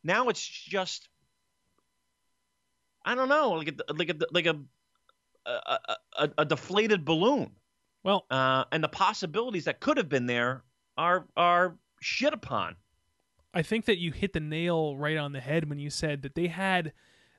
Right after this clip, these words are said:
Speaker 2: they had the, the perfect story right in front of them, just like they did with Tenzan in the G one. And
Speaker 1: Yeah.
Speaker 2: the, the sad thing is,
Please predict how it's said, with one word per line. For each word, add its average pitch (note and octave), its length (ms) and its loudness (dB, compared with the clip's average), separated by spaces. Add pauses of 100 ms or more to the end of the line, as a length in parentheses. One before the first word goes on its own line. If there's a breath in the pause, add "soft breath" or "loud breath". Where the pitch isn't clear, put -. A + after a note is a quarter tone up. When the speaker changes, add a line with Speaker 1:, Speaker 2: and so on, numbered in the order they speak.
Speaker 2:
they A#3+ 100 0
had C#4+ 140 2
the, A3+ 380 2
the G#3+ 120 0
perfect - 360 0
story A#3+ 640 2 (120)
right F3+ 380 2
in G#3+ 100 -4
front C4+ 260 -2
of B3+ 100 4
them, D#3+ 180 -4 (120)
just C#3+ 480 0
like F3+ 260 -2 (120)
they E3+ 540 0
did F3 340 4
with E3 320 -2
Tenzan D#3 960 0
in D#3+ 300 -2
the D#3 80 -2
G D3 320 -4
one. F3+ 540 -2 (340)
And G3 340 -2
Speaker 1:
Yeah. G3 100 0
Speaker 2:
the, G#3 180 2 (260)
the F#3 120 0
sad D4+ 400 4
thing G#3+ 180 2
is, F3+ 160 0